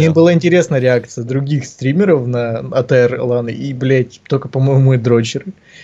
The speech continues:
Speaker 2: Все остальные сидели и говорили, что, блядь, ну она вроде неплохая на ринге, там вот выучила базу, там,
Speaker 1: Да
Speaker 2: блядь,
Speaker 1: это
Speaker 2: про-,
Speaker 1: ч-,
Speaker 2: проводит.
Speaker 1: чувак, ты понимаешь,
Speaker 2: Что,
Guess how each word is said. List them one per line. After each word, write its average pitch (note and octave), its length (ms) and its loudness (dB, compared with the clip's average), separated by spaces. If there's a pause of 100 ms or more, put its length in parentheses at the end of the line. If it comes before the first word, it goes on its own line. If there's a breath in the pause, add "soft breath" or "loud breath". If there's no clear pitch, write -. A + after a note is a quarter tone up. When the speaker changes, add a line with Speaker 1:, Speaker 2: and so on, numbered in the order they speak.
(140 loud breath)
Speaker 2:
Все - 160 -2
остальные C#3+ 420 2
сидели C3+ 380 0
и B2 80 0
говорили, C3 320 0
что, B2 240 -6
блядь, A#2+ 320 -2
ну A#2+ 120 -2
она B2 140 -2
вроде C#3 300 0
неплохая D3 680 2
на D3+ 100 2
ринге, D#3+ 340 2
там D#3 180 0
вот C3 160 -2
выучила C#3+ 500 2
базу, D3+ 600 2
там, D#3 160 -6
Speaker 1:
Да D3+ 60 -4
Speaker 2:
блядь, C#3 180 -4
Speaker 1:
это G3 60 -8
Speaker 2:
про-, D3 120 0
Speaker 1:
ч-, C3+ 140 -12
Speaker 2:
проводит. E3+ 360 2
Speaker 1:
чувак, G3 240 2
ты - 80 -16
понимаешь, D#3+ 260 -8
Speaker 2:
Что, G#3+ 80 -6